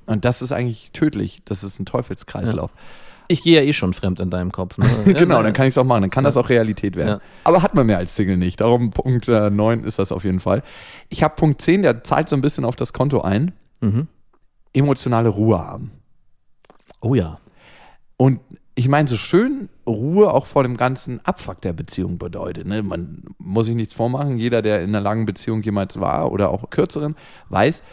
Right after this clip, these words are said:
Speaker 1: dass das eine ganz schön aufwühlende Zeit ist. Das bedeutet viel. Also viel auch, dass man sich mit sich selber auseinandersetzen muss. Man gerät an seine Grenzen. Man bekommt immer wieder gespiegelt, wo man vielleicht gerade nicht so toll und perfekt ist, wie man gerade ist.
Speaker 2: Ja.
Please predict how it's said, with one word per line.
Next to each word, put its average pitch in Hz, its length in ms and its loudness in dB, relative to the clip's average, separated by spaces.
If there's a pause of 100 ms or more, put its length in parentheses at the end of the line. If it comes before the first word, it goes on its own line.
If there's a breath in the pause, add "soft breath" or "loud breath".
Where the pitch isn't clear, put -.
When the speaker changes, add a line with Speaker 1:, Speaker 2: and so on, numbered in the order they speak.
(120 soft breath)
Speaker 1:
dass 104 160 -2
das 110 140 -6
eine 107 100 -6
ganz 127 200 -4
schön 117 140 -6
aufwühlende 120 480 -2
Zeit 139 320 -4
ist. - 140 -12
Das - 140 -14
bedeutet 104 520 2 (320 soft breath)
viel. 139 400 0
Also 92 400 0 (340 soft breath)
viel 147 260 0
auch, 110 140 2
dass - 200 -4
man 107 220 0
sich 101 160 -8
mit 104 300 -6
sich 107 120 -8
selber 131 260 2
auseinandersetzen 117 800 -2
muss. 107 380 -2 (440 loud breath)
Man 104 160 0
gerät 104 280 0
an 104 100 0
seine 98 220 0
Grenzen. 123 680 -2 (240 soft breath)
Man 214 180 0 (100)
bekommt - 320 -4
immer 185 240 0
wieder 147 160 2
gespiegelt, 147 640 -2 (280 soft breath)
wo 110 160 -2
man 120 180 2
vielleicht 117 300 -2
gerade 110 280 0
nicht 135 160 -4
so 135 120 -2
toll 113 280 0
und 104 100 0
perfekt 104 380 -6
ist, 104 240 -8
wie 104 80 -6
man 101 180 -2
gerade 90 200 -4
ist. 131 220 -6
Speaker 2:
Ja. 110 140 -6